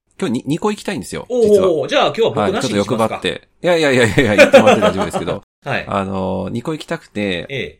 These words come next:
Speaker 1: 一個は、あの、先ほどあの、紹介のあった、あの、ルーターの話。
Speaker 2: うん。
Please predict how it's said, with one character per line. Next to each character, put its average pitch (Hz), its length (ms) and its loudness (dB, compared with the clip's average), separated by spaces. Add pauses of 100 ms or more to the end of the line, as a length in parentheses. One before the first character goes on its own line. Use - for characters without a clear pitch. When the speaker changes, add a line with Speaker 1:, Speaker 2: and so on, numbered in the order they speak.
Speaker 1:
一 - 240 -10
個 156 140 -2
は、 131 240 2
あ 110 60 -2
の、 110 60 -6
先 131 220 -8
ほ 180 80 -2
ど 175 80 -2
あ 170 80 -4
の、 156 460 -4 (400)
紹 127 160 -4
介 120 180 -4
の 101 60 -4
あ 85 60 -6
っ - 40 -20
た、 95 120 -8
あ - 20 -10
の、 90 100 -10
ル 120 120 0
ー 190 40 -6
タ 196 140 -6
ー - 20 -6
の 190 80 -12
話。 170 540 -10 (180)
Speaker 2:
う 190 80 -12
ん。 131 160 -12